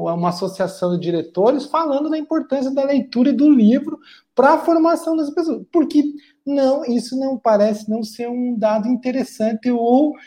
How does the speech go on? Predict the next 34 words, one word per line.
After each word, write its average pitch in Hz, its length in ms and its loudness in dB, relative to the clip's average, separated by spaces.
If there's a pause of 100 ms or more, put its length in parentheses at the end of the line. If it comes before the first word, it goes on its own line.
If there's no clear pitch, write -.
(100)
que 311 120 0
vão 285 240 2
se 311 380 4
melindrar 226 840 2 (240)
em 185 140 -4
fazer, 175 480 -2 (120)
a-, 202 260 2
além 208 260 4
dos 180 160 -2
leitores, 233 800 2 (440)
que 160 400 0
se 175 200 -2
sentem, 180 640 -2 (220)
acham 165 300 0
que 170 80 -6
vão 165 200 -4
pagar 147 240 0
caro, 180 400 0 (240)
que 147 160 -8
não, 180 300 -4
efetivamente, 175 640 -4
eu 185 60 -2
acho 156 220 -6
que 165 60 -8
isso - 180 -8
não, 156 320 -4
não, 143 300 -14
não, 160 200 -8
não 175 200 2
é 190 240 4
por 175 200 4
aí 139 280 2
a 220 60 -2
discussão, - 480 -4